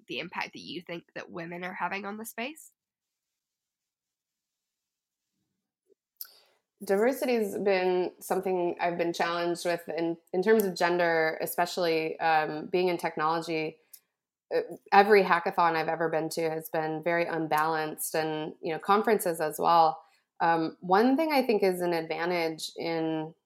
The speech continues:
Speaker 2: the blockchain space, and, you know, specifically, I think this technology lends itself to being community-driven and being values-driven. And that's really, uh, a part of the,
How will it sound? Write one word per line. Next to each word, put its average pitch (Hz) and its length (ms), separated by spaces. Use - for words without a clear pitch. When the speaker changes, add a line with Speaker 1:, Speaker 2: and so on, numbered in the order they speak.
Speaker 2:
the 170 100
blockchain 160 760
space, 180 460
and, 170 160
you 202 80
know, 185 60
specifically, 254 760
I 180 80
think 180 360
this 196 600
technology 180 640
lends 165 300
itself 165 460
to 170 80
being 165 580
community-driven 175 1080
and 170 100
being 165 160
values-driven. 160 840
And 180 140
that's 202 320
really, 208 600
uh, 165 260
a - 100
part 196 360
of 170 220
the, 165 520